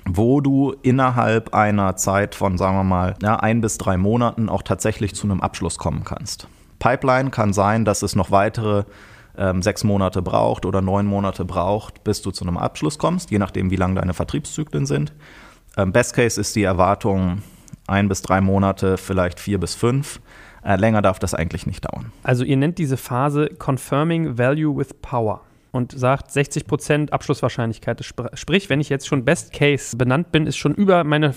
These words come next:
Speaker 2: meine Chance schon größer als fünfzig Prozent, dass ich den Abschluss hinkriege. Was muss ich mir da vorstellen? Was genau tut ihr, um euch von Pipeline zu Best Case zu qualifizieren? Gibt's da so typische Maßnahmen?
Speaker 1: Also der, der wichtigste Schritt ist, dass ich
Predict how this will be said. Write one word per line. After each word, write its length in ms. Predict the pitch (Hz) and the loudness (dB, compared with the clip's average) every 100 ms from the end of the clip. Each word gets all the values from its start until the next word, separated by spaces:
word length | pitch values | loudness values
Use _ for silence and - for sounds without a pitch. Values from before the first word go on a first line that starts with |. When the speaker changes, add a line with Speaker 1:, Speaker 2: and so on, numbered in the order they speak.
| - | 0
Speaker 2:
meine 180 | 143 147 | 2 2
Chance 320 | - 170 156 | 2 0 2
schon 140 | 151 | 0
größer 320 | 131 175 196 | 4 4 6
als 160 | 156 - | 2 2
fünfzig 360 | 175 170 147 - | -2 -2 -6 -4
Prozent, 560 | 143 - 139 160 135 | -6 0 0 0 -2
dass 120 | 135 | -4
ich 100 | 135 | -4
den 140 | - 127 | -6 -6
Abschluss 300 | - 139 - | -6 -6 -4
hinkriege. 500 | 120 - 120 143 180 - | -6 -4 -2 -2 -2 -6
Was 260 | 151 151 | -4 2
muss 120 | 202 | 2
ich 60 | 208 | 4
mir 100 | 175 | 2
da 80 | 139 | 2
vorstellen? 500 | - 160 - 180 139 | 2 0 2 0 0
Was 140 | - | 0
genau 200 | 185 143 | 0 0
tut 480 | - - 180 214 - | -2 -2 0 0 -2
ihr, 300 | 185 226 269 | 2 2 2
um 240 | 175 165 160 | 0 0 2
euch 340 | 151 151 - | 0 0 -4
von 260 | - 139 131 | -2 -2 0
Pipeline 440 | - 151 175 170 | 0 2 2 0
zu 160 | - 135 | 0 0
Best 240 | 156 - | 0 0
Case 180 | 165 - | -6 -4
zu 80 | 151 | -4
qualifizieren? 600 | - 135 - - 240 170 | -2 -2 -6 -6 -2 -2
Gibt's 160 | - | -2
da 40 | 139 | -4
so 80 | |
typische 300 | 139 156 - | -2 -4 -2
Maßnahmen? 400 | 131 139 - 254 | -2 -2 -2 -2
Speaker 1:
Also 280 | 117 107 98 | 2 2 2
der, 180 | 101 101 | 2 2
der 320 | 101 - 107 | 0 0 2
wichtigste 420 | 160 - 170 - | 2 0 -2 0
Schritt 380 | 110 - 139 - | -2 0 0 0
ist, 380 | 123 127 - - | -2 -2 -4 -4
dass 400 | 110 101 - - | 0 2 0 -6
ich 420 | 101 95 - - | -4 -2 -4 -14